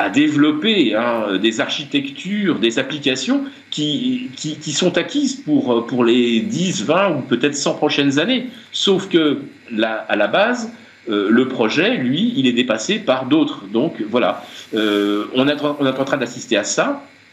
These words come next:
avec l'U S T qui, lui, s'était littéralement effondré. Donc là, c'était une gestion algorithmique d'un collatéral sur un stablecoin. Et, euh, l'algo, bah, il a généré en quelques heures,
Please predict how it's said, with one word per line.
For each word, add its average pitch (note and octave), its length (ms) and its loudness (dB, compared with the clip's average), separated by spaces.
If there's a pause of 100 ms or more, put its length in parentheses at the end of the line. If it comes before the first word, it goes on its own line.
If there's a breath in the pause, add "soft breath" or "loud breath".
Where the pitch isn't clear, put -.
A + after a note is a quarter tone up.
(260)
avec C#3+ 420 -2
l'U C#3+ 200 4
S C#3+ 200 -2
T D#3 240 4
qui, - 140 -10
lui, C3 100 -4
s'était - 240 -4
littéralement A#2 560 -2
effondré. A#2 520 0 (280 loud breath)
Donc C3+ 120 0
là, C#3 60 0
c'était C#3+ 220 -4
une C3+ 80 2
gestion D#3 680 -2 (200)
algorithmique D#3 600 0
d'un G#2+ 140 0
collatéral D3+ 880 2
sur B2 240 -2
un A#2 40 0
stablecoin. D#3+ 760 0 (420 loud breath)
Et, D#3+ 260 2
euh, A2 160 0
l'algo, C3 600 0 (180)
bah, C#3+ 140 0 (100)
il D3+ 120 -2
a C#3 80 2
généré C3 580 0
en C#3 120 -2
quelques B2+ 480 0
heures, G3 360 0